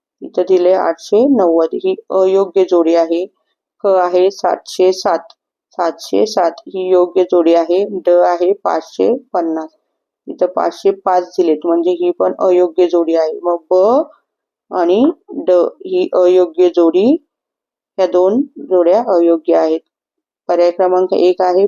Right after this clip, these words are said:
फक्त अ आणि क, पर्याय क्रमांक दोन आहे फक्त ब आणि ड, म्हणजे पर्याय क्रमांक दोन हा बरोबर आहे, फक्त ब आणि ड ह्या अयोग्य जोड्या आहेत,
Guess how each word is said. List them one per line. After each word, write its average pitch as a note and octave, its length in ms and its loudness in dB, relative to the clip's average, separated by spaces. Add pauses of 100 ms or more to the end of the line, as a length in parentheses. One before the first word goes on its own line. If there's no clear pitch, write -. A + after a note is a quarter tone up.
फक्त - 360 -6
अ F#3 480 -4 (840)
आणि F#3 280 -2 (880)
क, F3+ 40 0 (480)
पर्याय F#3+ 200 0
क्रमांक F#3+ 500 -2
दोन F#3 280 2
आहे F#3 220 0 (140)
फक्त - 280 -6 (200)
ब F3+ 140 2 (720)
आणि F#3 300 -2 (120)
ड, E3+ 120 -2 (160)
म्हणजे E3+ 360 -2
पर्याय F3 260 2
क्रमांक F3 540 -2
दोन F3+ 320 2
हा F3 200 -4
बरोबर E3 360 0
आहे, E3 140 2 (140)
फक्त F3+ 260 -6 (120)
ब F3 140 2 (320)
आणि E3 260 -2
ड D#3+ 60 0 (600)
ह्या F#3+ 80 0 (120)
अयोग्य F3 500 0
जोड्या E3 340 2
आहेत, F3+ 200 0